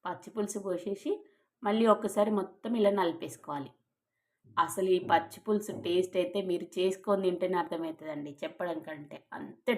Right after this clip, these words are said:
టేస్ట్ ఉంటది. అసలు మనం ఎన్ని ఆయిల్స్ వేసి, ఎన్ని వేసి చేసినా ఈ టేస్ట్ మీదకైతే రాదు. ఖచ్చితంగా ట్రై చేయండి, అంత టేస్ట్ ఉంటది. ఒక్-, జ్వరం వచ్చిన వాళ్ళకైతే ఇది చేసి పెడితే మాత్రం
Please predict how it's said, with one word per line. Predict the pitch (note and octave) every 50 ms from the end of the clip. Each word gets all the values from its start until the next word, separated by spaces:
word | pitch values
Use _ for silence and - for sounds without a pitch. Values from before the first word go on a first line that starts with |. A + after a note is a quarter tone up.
| - -
టేస్ట్ | G3 G3 G3 - - G#3 G3
ఉంటది. | F3+ - F#3 F3 F#3 B3+ E3 - - - - _ _ _ _ _ _ _ _ _ _ _ _ _ _ _ _ _ _ _ _ -
అసలు | - - - - G#3 F#3+ F#3
మనం | F#3+ F#3 F#3 F#3 F#3 F#3+
ఎన్ని | F#3 F#3 G3+ G3+ G3+ G3+ G3 F#3+
ఆయిల్స్ | F#3+ F#3+ G3+ G#3+ G#3 -
వేసి, | G#3+ G#3+ G#3+ - A3+
ఎన్ని | G#3+ G3 G3+ G#3 G3+
వేసి | G3+ G3+ G3+ - G#3+
చేసినా | F#3+ F#3 F#3 - G#3+ A#3+ C#4 E4 - - - - G3+
ఈ | G3+ A3 A#3 G#3 -
టేస్ట్ | A#3 A3 A3+ A3 - G#3 G#3+
మీదకైతే | G#3 F#3+ - G3 F#3 F#3 A3 G3 F#3
రాదు. | E3 D3+ - - - -
ఖచ్చితంగా | - - - - - F#3 - F#3+ F#3 F#3+ G#3 G#3+
ట్రై | G#3+ - F3+ E3+ D#3+
చేయండి, | D#3 D#3+ D#3 D3 D3 C#3 - G#2 - - _ _ _ _ _ - A2 - -
అంత | D#3+ E3 E3+ - F#3+ F3+ -
టేస్ట్ | F#3 F3+ F3+ F3+ - - G3
ఉంటది. | F3+ - - - G3 B3+ D#4 - - - - - _ _ _ _ _ _ - - -
ఒక్-, | F#3 F3 - - _ _ - G3
జ్వరం | F3 - F#3+ F#3 G3 G#3+ A3+
వచ్చిన | A#3 A3 - - - G3+
వాళ్ళకైతే | F#3 F3+ E3+ E3 E3 - F3 E3+ E3 - F3 E3+
ఇది | D#3 E3 D#3+ D#3+ D#3+
చేసి | F3+ F3+ F#3 - -
పెడితే | - F#3+ F3+ F3 - E3+
మాత్రం | G3 E3 E3 - - F3+